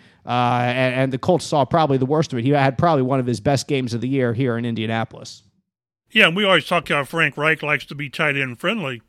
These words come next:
Speaker 2: and he will try that again this year. But, but you, you, to make that really work and maximize, you, you need that guy that can do what you just explained.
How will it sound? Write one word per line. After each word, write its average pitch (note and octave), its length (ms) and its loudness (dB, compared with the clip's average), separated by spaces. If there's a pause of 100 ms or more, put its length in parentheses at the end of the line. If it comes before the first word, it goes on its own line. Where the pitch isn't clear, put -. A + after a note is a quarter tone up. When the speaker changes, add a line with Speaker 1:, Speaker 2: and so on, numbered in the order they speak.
(400)
Speaker 2:
and F3 140 0
he E3 80 -2
will D3+ 100 -6
try F3 280 -4
that E3 160 2
again C#3+ 240 -4
this G#3+ 240 -2
year. C3 200 -4 (720)
But, D#3+ 400 -4
but F3 280 -2
you, E3+ 280 -8
you, F3+ 220 -6 (280)
to F#3 100 -6
make F#3 240 -2
that F3+ 180 -2
really F3 280 -2
work E3 380 -4
and D3 160 -4
maximize, D#3 420 -2
you, D3+ 100 -12
you D3 100 -8
need F3+ 220 0
that F#3 180 4
guy E3+ 200 4
that E3+ 100 -4
can D#3+ 120 -4
do F#3 160 -6
what F#3 220 -6
you F#3 60 -8
just F#3 240 -8
explained. F3 600 -4